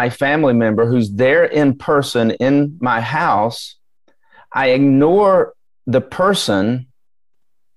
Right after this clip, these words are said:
and s-, continue to concentrate on the pictures.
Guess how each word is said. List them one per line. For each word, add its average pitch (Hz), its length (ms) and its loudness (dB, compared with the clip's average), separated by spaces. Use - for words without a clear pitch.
and 139 200 0
s-, - 100 -10
continue 160 540 0
to 139 100 -2
concentrate 135 580 0
on 123 120 2
the 110 200 -2
pictures. - 640 -8